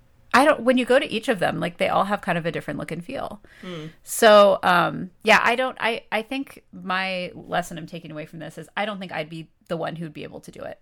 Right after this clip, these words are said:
Speaker 1: I think I'd have to hire someone out because I think it
Speaker 2: Mm-hmm.
Speaker 1: would just, I would feel so much pressure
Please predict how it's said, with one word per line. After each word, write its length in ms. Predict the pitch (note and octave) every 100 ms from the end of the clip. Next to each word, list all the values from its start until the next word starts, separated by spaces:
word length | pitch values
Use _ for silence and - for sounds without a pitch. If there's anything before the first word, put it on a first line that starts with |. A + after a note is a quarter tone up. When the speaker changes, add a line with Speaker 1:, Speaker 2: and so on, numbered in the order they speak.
| _
Speaker 1:
I 120 | G3
think 160 | F#3 F#3
I'd 120 | E3+
have 160 | F3 D#3+
to 80 | D#3+
hire 200 | D3 D3+
someone 240 | D3 C#3+
out 260 | C#3+ C#3 -
because 220 | F3+ F#3+
I 80 | F#3+
think 160 | F3
it 40 | F#3
Speaker 2:
Mm-hmm. 80 | D3
Speaker 1:
would 80 |
just, 200 | D#3 D#3+ _ -
I 140 | F3+
would 180 | F#3 F3+
feel 180 | E3+ E3
so 220 | - E3
much 240 | D#3 -
pressure 500 | - D3 - F3+ G#3+